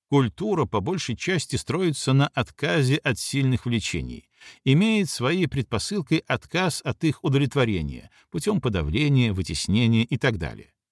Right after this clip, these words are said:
Это культурное самоотречение доминирует в обширных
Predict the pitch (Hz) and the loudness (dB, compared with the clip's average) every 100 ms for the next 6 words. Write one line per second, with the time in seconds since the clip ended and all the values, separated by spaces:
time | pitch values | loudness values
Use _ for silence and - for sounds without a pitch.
0 | _ _ _ _ 180 208 190 170 - 127 | _ _ _ _ 2 2 0 -2 0 0
1 | - 180 170 135 - 151 139 123 98 101 | 0 0 2 2 0 0 2 0 -2 -6
2 | - 180 165 110 92 95 98 143 170 156 | -4 0 2 2 2 2 2 2 0 0
3 | - 113 - 160 175 160 | 0 -2 -2 -2 2 2